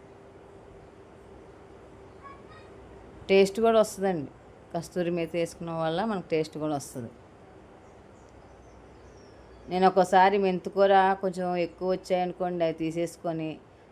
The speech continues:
శుభ్రంగా ఏర్లైన తీసేసి ఆరపెట్టేసుకుంటానండి. ఎంత మంచి వాసన వస్తుందో అండి ఆ మెంతికూర. అయిపోయిందండి ఇంకా కర్రీ.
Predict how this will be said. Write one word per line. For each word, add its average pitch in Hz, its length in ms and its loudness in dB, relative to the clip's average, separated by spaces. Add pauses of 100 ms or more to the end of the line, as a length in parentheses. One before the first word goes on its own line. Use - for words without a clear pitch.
(140)
శుభ్రంగా 175 480 -4 (120)
ఏర్లైన 165 360 -2 (100)
తీసేసి 156 480 -6 (720)
ఆరపెట్టేసుకుంటానండి. 160 1000 -6 (800)
ఎంత 165 220 -6 (120)
మంచి 160 320 -8
వాసన 175 340 -2
వస్తుందో 170 340 -8
అండి 165 220 -6 (240)
ఆ - 20 -6 (120)
మెంతికూర. 151 440 -6 (3250)
అయిపోయిందండి 165 640 -2
ఇంకా 147 180 -10 (840)
కర్రీ. 147 260 -6